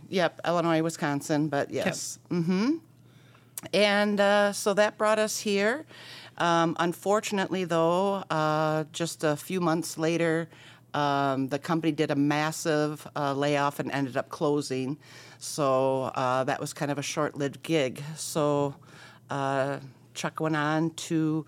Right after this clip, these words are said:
Speaker 1: work for Sun Valley Waterbeds and Futon Gallery and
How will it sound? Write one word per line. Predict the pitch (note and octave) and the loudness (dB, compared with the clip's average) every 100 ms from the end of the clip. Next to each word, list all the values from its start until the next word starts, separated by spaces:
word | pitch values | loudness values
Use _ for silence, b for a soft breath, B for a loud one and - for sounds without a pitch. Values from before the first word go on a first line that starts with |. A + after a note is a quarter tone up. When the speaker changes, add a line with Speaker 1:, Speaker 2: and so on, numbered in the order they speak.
| B B B B | B B B B
Speaker 1:
work | D#3+ F3 - | -2 -2 -2
for | D#3+ E3 D#3+ D#3+ | 0 2 2 0
Sun | - E3+ D#3+ | 0 2 2
Valley | D#3 D#3+ E3 E3 | 4 2 2 2
Waterbeds | D#3+ D#3+ D#3+ E3 E3 E3 F3 D#3+ D3+ | 2 2 0 2 2 2 -2 -6 -2
and | D3+ C#3 D3 D3+ B B B B | 0 0 0 -4 B B B B
Futon | - F#3+ F#3+ F3+ E3+ | -10 -8 -4 0 2
Gallery | D#3+ E3+ E3 E3+ E3+ E3 F#3 F#3+ | 4 4 4 4 2 2 0 0
and | D3 C3+ C3+ C#3+ | 0 0 -2 -6